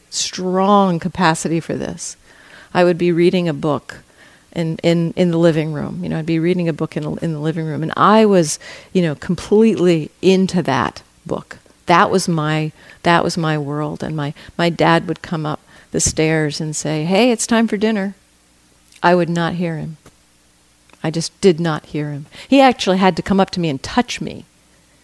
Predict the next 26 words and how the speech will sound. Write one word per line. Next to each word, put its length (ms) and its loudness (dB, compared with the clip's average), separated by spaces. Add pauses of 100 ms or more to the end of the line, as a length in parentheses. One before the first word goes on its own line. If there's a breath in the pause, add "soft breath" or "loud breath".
(120)
to 80 0
get 300 2
me 200 -2
to 460 -4 (1200)
kind 200 -2
of 200 -8
come 240 0
out 260 2
of 160 0
my 380 -2 (420 soft breath)
selective 640 2
attention. 640 -8 (280 loud breath)
So, 220 6
you 160 4
know, 220 2
sometimes 500 2
we, 200 2
we 140 4
have 260 2
that. 180 0
We 120 2
have 280 4
this, 300 0 (260 loud breath)
this 160 4
capacity 1000 0 (500 soft breath)
to 500 4